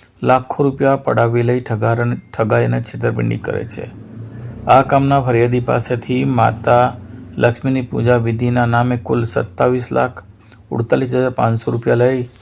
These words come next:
પરત નહીં કરતા છેતરપિંડી કરી હોવાની હકીકત રજૂ કરવામાં આવી હતી. આ બાબતે પાનોલી પોલીસ મથકના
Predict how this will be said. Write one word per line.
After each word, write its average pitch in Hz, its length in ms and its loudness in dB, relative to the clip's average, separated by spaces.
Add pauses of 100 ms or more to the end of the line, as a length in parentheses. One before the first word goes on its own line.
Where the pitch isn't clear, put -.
(600)
પરત 139 320 4
નહીં 131 240 -2
કરતા 131 360 0
છેતરપિંડી 127 640 -2
કરી 120 240 0
હોવાની 120 320 2
હકીકત 117 360 -2
રજૂ 113 340 0 (580)
કરવામાં 107 420 2
આવી 104 200 -2
હતી. 110 420 -8 (500)
આ 120 140 2
બાબતે 120 360 2
પાનોલી 120 480 0
પોલીસ 120 420 -4
મથકના 120 680 -2